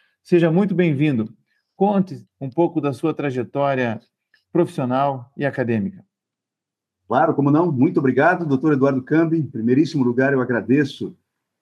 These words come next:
Speaker 2: pelo honroso convite de estar aqui com vocês nesse podcast. Eu tenho uma formação, doutor Eduardo, em basicamente Direito e História. Acabei estudando um pouco de música também, mas isso é irrelevante para a nossa conversa de agora.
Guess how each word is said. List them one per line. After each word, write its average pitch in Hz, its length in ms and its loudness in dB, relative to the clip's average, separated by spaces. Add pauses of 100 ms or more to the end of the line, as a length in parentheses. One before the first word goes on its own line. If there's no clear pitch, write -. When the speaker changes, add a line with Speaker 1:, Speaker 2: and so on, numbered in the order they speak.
(160)
Speaker 2:
pelo 120 180 -4
honroso 127 240 0
convite 120 420 -2
de 98 60 -16
estar 120 160 -4
aqui 117 140 -8
com 117 100 -6
vocês 131 800 -6
nesse 107 200 -12
podcast. 120 680 -6 (1120)
Eu 180 140 -2
tenho 226 160 0
uma 208 140 2
formação, 185 680 2
doutor 135 240 2
Eduardo, 123 500 2
em 131 320 4
basicamente 131 540 0
Direito 147 440 2
e 123 40 2
História. 190 600 0 (1400)
Acabei 202 420 -2
estudando 151 380 0
um 127 60 0
pouco 139 180 -2
de 120 80 -2
música 131 480 -2
também, 147 440 -2
mas 104 180 -6
isso 131 200 -4
é 117 80 0
irrelevante 123 560 0
para 117 80 -4
a 104 40 -4
nossa 113 160 -6
conversa 117 380 -4
de 98 60 -6
agora. 113 440 -6